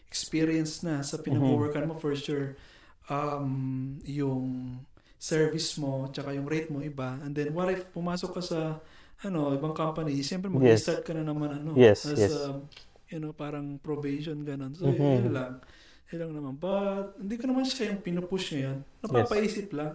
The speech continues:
Speaker 2: Yeah.
Speaker 1: Minsan, parang nasa, ano tayo, between what ifs.
Speaker 2: <laughs> What if na naman
Speaker 1: What if,
Speaker 2: tayo, guys?
Speaker 1: no?
Speaker 2: Right, right. Yeah.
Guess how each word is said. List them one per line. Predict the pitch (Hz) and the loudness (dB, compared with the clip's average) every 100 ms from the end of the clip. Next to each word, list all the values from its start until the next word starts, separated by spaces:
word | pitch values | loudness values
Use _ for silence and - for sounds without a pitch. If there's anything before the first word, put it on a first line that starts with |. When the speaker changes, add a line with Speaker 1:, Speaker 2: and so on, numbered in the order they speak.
| - - - | -10 -20 -12
Speaker 2:
Yeah. | - 117 | 2 2
Speaker 1:
Minsan, | 196 170 165 | 4 -2 -4
parang | 170 170 165 156 147 - - | -6 -4 -4 -8 -12 -20 -16
nasa, | - 175 170 170 165 | -8 -4 -2 0 0
ano | 151 160 | -2 -2
tayo, | 156 139 135 | -2 0 0
between | 139 143 151 139 | 0 0 0 0
what | 139 135 - | 0 0 -2
ifs. | 131 - - - - - | -4 -4 -4 -4 -4 -2
Speaker 2:
<laughs> | - | 4
What | - 139 131 - | 8 10 10 10
if | 139 | 8
na | 135 135 | 10 10
naman | 147 143 | 12 10
Speaker 1:
What | |
if, | 139 | 12
Speaker 2:
tayo, | 123 120 | 12 12
guys? | 117 117 180 185 | 12 12 10 6
Speaker 1:
no? | |
Speaker 2:
Right, | 120 113 113 | 8 10 10
right. | 117 113 110 - - | 10 10 8 -2 -12
Yeah. | - 127 - | 6 8 8